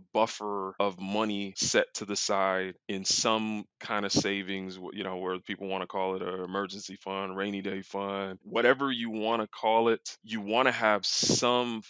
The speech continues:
funds just set to the side in case things go awry or in case there's an incredible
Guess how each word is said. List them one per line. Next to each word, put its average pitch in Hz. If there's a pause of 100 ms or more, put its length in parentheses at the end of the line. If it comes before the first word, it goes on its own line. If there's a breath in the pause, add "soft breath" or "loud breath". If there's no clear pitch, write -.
funds 104
just -
set - (100)
to 107
the 95
side 92 (300)
in 107
case - (160)
things 101 (160)
go 104
awry 95 (240)
or 143
in 139
case 151
there's 139
an 139
incredible 135